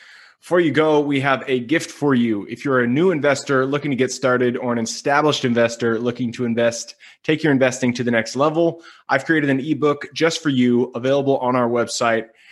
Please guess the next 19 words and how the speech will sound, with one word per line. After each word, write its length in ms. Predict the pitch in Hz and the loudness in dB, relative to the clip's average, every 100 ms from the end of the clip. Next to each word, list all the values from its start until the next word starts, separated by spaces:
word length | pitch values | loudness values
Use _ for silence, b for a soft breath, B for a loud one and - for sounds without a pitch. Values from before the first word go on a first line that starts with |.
| B - | B -8
This 160 | 147 - | -6 -4
ebook, 460 | 165 156 156 - 180 | -2 -2 -2 -12 -8
ebook 380 | 170 160 160 | -2 0 0
will 80 | 139 | -4
cover 320 | 131 151 143 | -2 -2 0
how 240 | 135 147 147 | 0 2 2
I 180 | 123 143 | 2 0
was 120 | 135 | 0
able 200 | 143 139 | -2 -2
to 60 | 127 | -6
create 360 | 147 139 127 | -4 -6 -2
both 180 | 131 123 - | -2 -2 -2
active 440 | 131 135 139 117 - | -4 -2 -2 -4 -2
and 220 | 135 120 | 0 0
passive 460 | - 143 147 143 131 | 0 -2 0 -4 -4
income 500 | 139 135 139 135 135 | -4 -2 0 -2 -2
in 180 | 123 | -2
real 160 | 127 131 | 0 -2
estate 460 | 131 - 135 131 | -2 -4 -2 -4